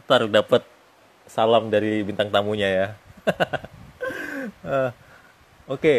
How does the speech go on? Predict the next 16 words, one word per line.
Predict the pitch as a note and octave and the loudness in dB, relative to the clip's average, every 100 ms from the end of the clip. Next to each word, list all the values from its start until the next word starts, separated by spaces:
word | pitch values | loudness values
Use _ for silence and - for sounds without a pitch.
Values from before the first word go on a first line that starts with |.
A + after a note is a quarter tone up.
| - | 0
eh, | C#3 C3 B2 B2 - - - - - - - - - - - - - - C#3 | -4 -2 0 -2 -10 -20 -20 -20 -20 -20 -20 -20 -18 -18 -18 -20 -20 -10 -2
oh | |
ya, | C#3+ A#2+ | 2 4
tadi | B2 C#3+ D3+ C3+ - - - - _ _ | 2 2 0 -2 -12 -20 -20 -20 _ _
buat | - A#2+ B2 | -6 -2 0
kalian | B2+ C3+ C3 | 0 0 -2
semua | - C3 D3 C#3+ | -4 -2 0 2
yang, | C3 B2 A#2+ A#2+ - B2+ _ _ _ _ _ _ _ _ _ _ _ _ | 4 4 2 -6 -12 -20 _ _ _ _ _ _ _ _ _ _ _ _
yang | A#2 A#2 A2+ A2+ | -4 -2 -2 -2
mau, | A2+ A2+ A2+ A2+ A2 G2 F#2+ | 0 2 2 0 -2 -6 -4
yang | A2+ A2 | -4 -2
mau, | A2 G#2+ G#2+ G#2 G#2 G2+ G2+ - _ _ | -2 -2 0 -2 -4 -4 -6 -10 _ _
eh, | G#2 G#2 G2+ G2 G#2 - _ _ - _ - | -6 -4 -2 -4 -6 -10 _ _ -20 _ -2
komen | A#2 A#2 C3+ | 0 2 0
ataupun | A#2+ G#2+ G#2+ A2 G#2+ A2 _ _ _ _ _ _ _ | -2 -4 -6 -6 -8 -12 _ _ _ _ _ _ _
ngasih, | G#2+ G#2+ - G#2+ G#2 G2+ | -6 -6 -4 -4 -4 -6